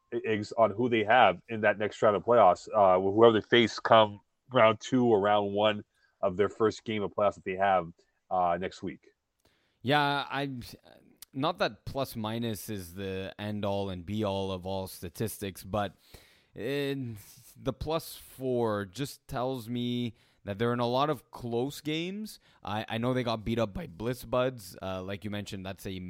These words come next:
Speaker 2: a, a kind of a matchup nightmare for,
Speaker 1: Yeah.
Speaker 2: uh, for Hot Sauce Sports.
Speaker 1: Yeah.
Speaker 2: So it's, yeah, I, I, I think,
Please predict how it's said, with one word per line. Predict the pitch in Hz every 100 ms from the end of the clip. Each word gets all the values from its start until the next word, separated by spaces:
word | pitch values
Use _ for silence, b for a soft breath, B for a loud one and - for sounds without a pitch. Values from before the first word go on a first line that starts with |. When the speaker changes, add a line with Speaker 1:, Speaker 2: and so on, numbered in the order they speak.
| 92
Speaker 2:
a, | 85 87 87 87 82
a | 78
kind | 107 104
of |
a | 92
matchup | 90 92 - 90
nightmare | 85 101 - 117 123 127 127 _ _
for, | - - 120 120
Speaker 1:
Yeah. | 123
Speaker 2:
uh, | 120 117 113
for | 123 110
Hot | 110 113
Sauce | 117 117
Sports. | - 120 131 135
Speaker 1:
Yeah. | 95 90 69
Speaker 2:
So | - 127 120
it's, | 117 - - _
yeah, | - 120 123 120 113
I, | -
I, | 135 120 117 - 120
I |
think, | 117 139 117